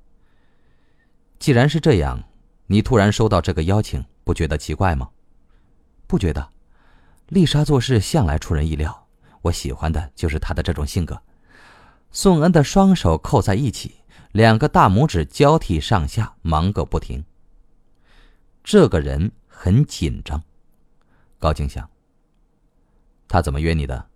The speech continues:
在电话里说，还是见面？”“他打电话来的，他说那天是他的生日，叫我去吃饭。”宋恩的大拇指仍然在忙。高静想，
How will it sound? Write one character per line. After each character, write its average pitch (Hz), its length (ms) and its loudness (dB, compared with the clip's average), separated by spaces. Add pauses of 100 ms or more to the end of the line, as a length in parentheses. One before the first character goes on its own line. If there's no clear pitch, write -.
(800)
在 85 120 0
电 90 140 0
话 95 120 -2
里 76 120 -2
说， 82 260 -4 (240)
还 76 160 -6
是 69 80 -8
见 76 180 -4
面 71 220 -6 (1300)
？”“他 - 160 0
打 80 140 0
电 104 120 2
话 101 140 -2
来 82 140 -4
的， - 180 -14 (580)
他 113 120 -2
说 120 120 0
那 120 140 2
天 113 320 2
是 104 140 -4
他 95 100 -4
的 92 100 -2
生 110 240 0
日， 92 200 -4 (180)
叫 - 160 0
我 69 80 -4
去 82 120 -6
吃 - 140 -6
饭。” 85 220 -2 (840)
宋 185 240 2
恩 170 120 4
的 160 100 4
大 156 220 0
拇 95 160 2
指 71 280 -6 (220)
仍 107 260 4
然 78 220 0
在 82 160 0
忙。 64 260 -6 (560)
高 110 160 4
静 104 160 2
想， 67 180 -6